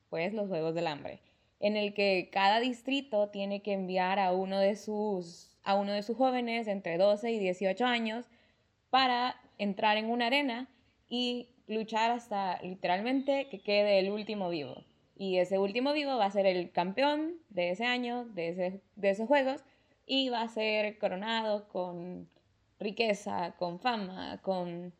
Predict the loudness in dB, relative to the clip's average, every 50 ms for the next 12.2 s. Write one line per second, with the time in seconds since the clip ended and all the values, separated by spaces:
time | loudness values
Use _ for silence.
0 | _ _ _ -2 0 0 0 -2 -4 -4 -4 -4 -2 -2 -2 -4 -4 -4 -6 -6
1 | -6 -6 -6 -6 -6 -4 -4 -4 -6 -6 -8 -8 -6 -4 -2 -2 -2 -4 -6 -12
2 | _ _ _ _ _ _ _ _ _ _ 0 0 2 2 2 2 2 2 2 2
3 | 0 2 2 0 0 0 0 0 0 0 0 -2 -2 0 0 0 2 2 2 0
4 | 0 2 2 2 2 2 0 -4 -8 -8 -6 -4 -4 -4 -4 -4 -8 _ 0 2
5 | 2 2 2 4 4 4 6 4 2 0 -2 0 -2 -2 0 0 0 0 0 0
6 | -2 -2 -2 -2 -2 -2 -2 -2 -4 -4 -4 -6 -6 -6 -6 -6 -6 -6 -8 -10
7 | -12 -12 _ _ _ _ _ _ _ _ _ _ -4 -2 0 0 2 0 0 -2
8 | -4 -4 -4 -2 -2 0 0 0 -2 0 2 2 2 2 2 0 -4 -2 -2 -4
9 | -4 -2 -2 -2 -2 0 -2 -2 -2 -4 -6 -6 -2 0 2 2 2 2 2 0
10 | 0 -2 0 -2 -4 -4 0 4 4 4 4 4 0 0 -2 -4 -6 -6 -4 -2
11 | 0 0 2 2 0 0 -2 -4 -6 -8 -10 -8 -6 -4 -2 -2 0 0 -2 -2
12 | -4 -6 -10